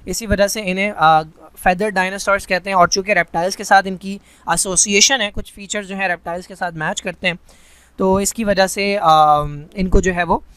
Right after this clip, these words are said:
रेप-, वो भी कहा जाता है, glorified reptiles भी कहा जाता है। एक जो connecting link है reptiles और birds के दरमियान, वो एक fossil है जिसका नाम है Archaeopteryx।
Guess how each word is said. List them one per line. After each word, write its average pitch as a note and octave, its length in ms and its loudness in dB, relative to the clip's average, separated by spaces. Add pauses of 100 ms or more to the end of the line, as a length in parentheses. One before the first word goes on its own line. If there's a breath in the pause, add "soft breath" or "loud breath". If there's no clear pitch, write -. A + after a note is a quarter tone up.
(440 soft breath)
रेप-, E3+ 220 -2
वो F3+ 120 6
भी F#3+ 100 4
कहा E3+ 240 -4
जाता D3+ 280 -6
है, C3+ 180 -10
glorified F3+ 720 -2
reptiles E3 420 -2
भी D#3+ 80 -12
कहा D3+ 220 -4
जाता C3+ 260 -14
है। - 60 -20 (640 soft breath)
एक A#3+ 120 0
जो E4 100 2
connecting B3 480 -2
link B3 240 0
है A#3 160 6
reptiles G3+ 500 0
और A3 80 -6
birds F#3 280 0
के A#3 100 -10
दरमियान, G3 400 2
वो G3+ 140 0
एक G#3 140 -6
fossil G3+ 400 2
है G#3 80 0
जिसका F#3+ 260 -10
नाम F#3+ 220 -6
है F#3+ 80 -4
Archaeopteryx। D#3+ 840 -2